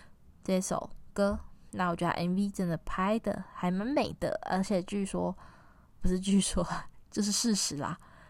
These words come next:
有露出他的那个美背啊什么的，反正就是他在这个里面，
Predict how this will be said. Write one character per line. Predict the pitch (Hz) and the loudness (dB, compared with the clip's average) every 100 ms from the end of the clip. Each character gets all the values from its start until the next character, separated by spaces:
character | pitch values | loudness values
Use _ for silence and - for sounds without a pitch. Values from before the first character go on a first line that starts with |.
| - - | -20 -2
有 | 180 170 175 | 2 4 6
露 | 226 220 | 6 6
出 | 208 - 190 180 | 2 2 2 2
他 | 185 185 | 0 -4
的 | 180 165 | -4 -4
那 | 170 | -4
个 | 175 | -4
美 | 165 156 160 - | -4 -4 -4 -2
背 | 190 180 | 0 0
啊 | 160 156 | 0 -2
什 | 156 143 | -4 -6
么 | - | -8
的， | 151 | -6
反 | 151 160 | -6 -4
正 | 175 240 | -4 0
就 | 254 | 0
是 | 254 | 2
他 | 247 | 4
在 | 233 240 | 4 4
这 | - | 0
个 | 233 190 | 0 0
里 | 160 | -2
面， | 143 175 185 | -2 0 -2